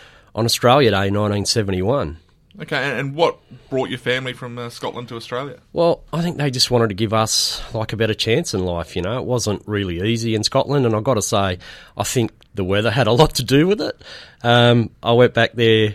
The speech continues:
Speaker 1: uh, a bit later in life, and, you know, w-, when it's not light till after nine thirty in the morning and dark at
Speaker 2: Yeah.
Speaker 1: three in the afternoon, I think that might have played a bi-, a big part. But,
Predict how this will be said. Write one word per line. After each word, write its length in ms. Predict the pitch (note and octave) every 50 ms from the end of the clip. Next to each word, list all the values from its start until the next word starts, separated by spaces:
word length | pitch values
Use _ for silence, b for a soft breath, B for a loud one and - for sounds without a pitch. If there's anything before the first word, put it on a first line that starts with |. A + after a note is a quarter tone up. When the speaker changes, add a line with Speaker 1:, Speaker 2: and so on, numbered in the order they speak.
| - -
Speaker 1:
uh, 200 | - - G#2+ F#2
a 160 | - F2 G2+
bit 160 | A2 B2+ G2 F#2+
later 380 | A2+ A#2 A2+ A#2 A2+ A2 A2+
in 100 | A2+ A2+
life, 360 | G#2+ G2+ G2+ F#2+ G2 - -
and, 360 | G#2+ G2+ G#2 G2+ G#2 G#2 G#2 _
you 140 | G#2+ G#2
know, 240 | G2 F#2+ G2 G#2+ G#2
w-, 260 | F#2 - - G#1+ -
when 180 | G#2+ A#2 A2+ G2
it's 160 | - - - -
not 240 | A2+ G#2+ G#2 - - _ _ _
light 400 | - G2+ G#2 G2+ G#2 A2 - -
till 200 | - A2+ F#2 E2+
after 240 | G2+ G#2 - - A2+
nine 480 | G2+ G2+ G2+ G2 G2+ G2+ G2+ G2+ G2 - - _ _ _ _ _ _ _ _
thirty 440 | - - - G2+ G2+ G#2 G2+ G2+ G2+
in 60 | G2
the 60 | F#2
morning 480 | F#2+ G2 G2+ G2+ G#2 G#2+ G#2 G#2 G2+ G2+
and 140 | F#2+ F#2 F2+
dark 320 | - G2+ G2+ G#2 G#2 -
at 100 | - -
Speaker 2:
Yeah. 100 | A#2 A2
Speaker 1:
three 180 | G#2+ G#2 G2+ G2+
in 80 | F#2+
the 100 | G2+ G2+
afternoon, 680 | G2+ G2 G2+ - - - G#2 G#2 G2+ G#2 G2+ G2+ A2 A#2+ B B B B B B B B B
I 120 | - A2+
think 160 | G#2 G2 E2+ F2
that 140 | G2 -
might 160 | F#2+ G2+ G2 G2+
have 60 | -
played 240 | - G2+ F#2 F2+ F#2
a 60 | F2+
bi-, 180 | E2 E2 F#2 -
a 100 | - F#2+
big 220 | F2+ F2 F#2+ F2+ -
part. 260 | - G2+ A2 - -
But, 220 | - G3+ - B